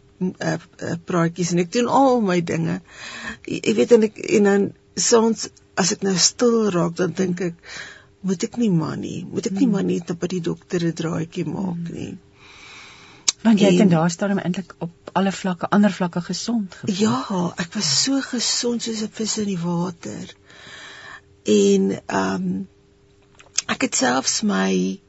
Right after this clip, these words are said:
Speaker 2: my, eh, eh, ondersoek by die, by die onkoloog uitgestel en uitgestel
Speaker 1: Hmm.
Speaker 2: en uitgestel, want ek is mos nou gesond en ek gaan nooit
Speaker 1: Hmm.
Speaker 2: weer kanker kry nie. En ek is mos nou weer in die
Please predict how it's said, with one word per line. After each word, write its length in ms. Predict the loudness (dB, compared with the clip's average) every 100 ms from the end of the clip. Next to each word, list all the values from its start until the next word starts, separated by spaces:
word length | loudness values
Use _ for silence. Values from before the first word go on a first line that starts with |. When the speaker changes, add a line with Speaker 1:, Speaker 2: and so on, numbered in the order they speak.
| _ _ _ _ -2
Speaker 2:
my, 420 | 0 0 -2 -8 _
eh, 240 | -8 -6 -8
eh, 260 | -12 -12 -6
ondersoek 520 | 0 2 2 0 -4 -2
by 120 | -4
die, 160 | -4 -8 -6
by 80 | -4
die 140 | -2
onkoloog 520 | -2 -2 0 0 0 -4
uitgestel 880 | -8 -6 -8 -6 -4 -4 -4 -10 -10
en 240 | -8 -8
uitgestel 840 | -4 -6 -4 -8 -8 -6 -4 -2 -2
Speaker 1:
Hmm. 180 | -2 -4 -6 -10 -8
Speaker 2:
en 180 | -6 -4
uitgestel, 640 | -2 -2 -2 -4 -2 -4 -4
want 160 | -6 -8 -10
ek 140 | -6
is 120 | -6 -6
mos 160 | -6
nou 120 | -6 -8
gesond 440 | -10 -6 -4 0
en 100 | 0
ek 100 | 0
gaan 140 | -2
nooit 160 | 0 0
Speaker 1:
Hmm. 80 | 0
Speaker 2:
weer 100 | -4
kanker 420 | -4 -8 -6 -10
kry 360 | -12 -14 -12 -10
nie. 260 | -10 -10 -14 -20 -20 -16 -14 -14 -18 _
En 180 | -2 0
ek 140 | 0
is 100 | 0
mos 180 | 0 -2
nou 120 | -4
weer 240 | -2 -4 0
in 120 |
die 100 | 0